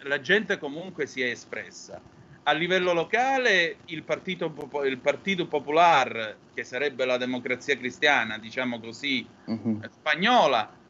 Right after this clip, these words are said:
Speaker 1: ha conquistato tutta una serie di amministrazioni locali e regionali. Questo è fuori di dubbio. A livello nazionale è il primo partito, cioè io sono qua su El País, vi diamo i dati,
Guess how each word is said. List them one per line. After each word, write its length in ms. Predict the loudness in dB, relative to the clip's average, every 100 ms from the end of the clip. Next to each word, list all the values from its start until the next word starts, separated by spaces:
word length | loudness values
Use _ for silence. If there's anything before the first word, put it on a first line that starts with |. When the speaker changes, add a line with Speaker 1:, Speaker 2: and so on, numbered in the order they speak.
| -20 -20 -20 _ _ _ 2
Speaker 1:
ha 180 | 2 2
conquistato 760 | -4 -4 -8 2 2 2 -2
tutta 280 | -8 -10 -8
una 140 | -6
serie 460 | -2 2 4 4 0
di 460 | -4 -8 -8 -8 -6
amministrazioni 840 | -4 -2 -4 -4 -6 -4 -2 0 0
locali 480 | 0 4 4 6
e 60 | 2
regionali. 720 | 0 -4 -6 -4 -4 -4 -10 -2
Questo 460 | 0 0 -4 -8
è 80 | -10
fuori 400 | -12 -2 0 0
di 100 | -6
dubbio. 500 | -6 -6 -6 -10 -12 -16 -20 -20 -20 -20 -20 -20 2
A 140 | 4
livello 420 | 6 6 6 6
nazionale 760 | 4 2 0 0 2 2 0 -2
è 80 | -2
il 180 | -4 -4
primo 300 | -6 -4 -2
partito, 560 | -2 -2 -2 -2 -4
cioè 280 | -4 0 0
io 200 | 0 -4
sono 260 | -2 -4 2
qua 200 | 4 4
su 120 | 2
El 120 | -2
País, 480 | 2 2 2 -2 -8
vi 100 | -4
diamo 260 | 0 0 0
i 120 | -2
dati, 520 | 2 4 4 2 -10